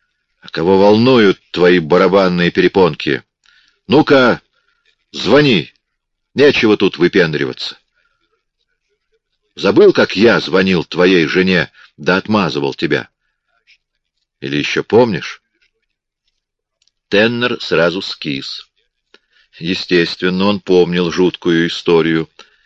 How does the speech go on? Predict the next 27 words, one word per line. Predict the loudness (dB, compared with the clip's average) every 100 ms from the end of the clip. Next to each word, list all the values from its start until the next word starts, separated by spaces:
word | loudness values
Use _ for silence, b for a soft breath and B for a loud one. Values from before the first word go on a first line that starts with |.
| b b b -6
когда | -4 0 2
он | 2
как | 0 -4 -4
следует | -4 0 2 2 -2
флиртанул | -2 0 0 0 -2 -2 -4
с | -4
одной | -4 -2 -4
блондинкой. | 0 -2 -2 -4 -4 -4 -2
Ах, | -2 -4 -6
какая | -10 -6 -4 -4
была | -4 -4 -4
ягодка! | -2 -4 -4 -8 -6 -6 -6 B B B B -8
Брак | -2 2 2 0 0
его | 0 2 2
повис | 0 0 0 -2
на | -4
волоске, | -2 -2 -4 -4 0 4
и |
Лепский | 4 4 2 -4 -4 -2
прикрыл | -2 -4 0 2 2 2
Теннера, | 0 -2 0 -2 -4 -4
спас, | -8 -6 -2 0 0 -2 -8 -16 -20 b b b b b b
в | -14 -10
наглую | -4 -2 -2 0 2 2
наврав | 0 -4 -2 -4 -4 -8
его | -6 -4 -6
жене. | -6 -10 -14